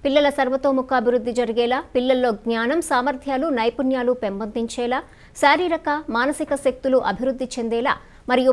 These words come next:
పాఠశాల అభివృద్ధికి, బలోపేతానికి, నాణ్యమైన విద్యకు ఉపాధ్యాయులు కృషి చేయాలని పేర్కొన్నారు. పాఠశాల విద్యా కమిటీ చైర్మన్ పెద్ది శ్రీనివాస్ గారు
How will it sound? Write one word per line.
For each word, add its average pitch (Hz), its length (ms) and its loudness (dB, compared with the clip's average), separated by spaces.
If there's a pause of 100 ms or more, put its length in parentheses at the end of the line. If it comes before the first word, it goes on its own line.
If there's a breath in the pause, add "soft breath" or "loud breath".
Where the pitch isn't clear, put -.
పాఠశాల 302 440 2 (120)
అభివృద్ధికి, 269 560 -2 (100)
బలోపేతానికి, 233 800 -2 (260)
నాణ్యమైన 320 560 2
విద్యకు 247 360 0 (220)
ఉపాధ్యాయులు 254 680 2
కృషి 226 280 -8
చేయాలని 233 440 -2 (160)
పేర్కొన్నారు. 190 580 -8 (380 loud breath)
పాఠశాల 339 420 4
విద్యా 311 300 2
కమిటీ 285 240 -2 (120)
చైర్మన్ 262 340 0
పెద్ది 254 320 -4
శ్రీనివాస్ 247 540 -2
గారు 220 140 -4